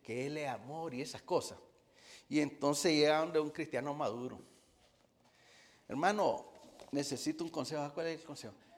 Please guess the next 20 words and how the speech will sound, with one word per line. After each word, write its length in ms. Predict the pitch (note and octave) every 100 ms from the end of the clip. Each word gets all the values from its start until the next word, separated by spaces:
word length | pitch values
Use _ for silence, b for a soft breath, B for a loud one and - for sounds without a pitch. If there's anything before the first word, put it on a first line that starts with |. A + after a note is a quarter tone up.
| -
"Necesito 480 | B2+ C3 B2 C#3 E3
conocer 500 | F3 D3 - D3+ D#3 C#3+ A#2 - - _ _ _ _ _ b b b b b
a 100 | -
Dios 540 | G2+ B2+ D3+ B2 - - _ _ -
a 100 | -
través 240 | G#2 B2
de 80 | B2+
su 160 | C3+
palabra. 420 | A#2+ G#2 B2 B2 G#2+
Yo, 240 | A2 A2+
yo, 180 | A#2 B2 B2+
yo 140 | C3+ C3+
quiero 200 | D#3 D#3
que 140 | C#3+
Dios 220 | B2+ C#3+
se 100 | -
revele 640 | C#3+ B2 A#2+ D#3 E3 D3+ C3+
a 60 |
mi 160 | A#2+ G#2+
vida". 260 | B2+ D#3+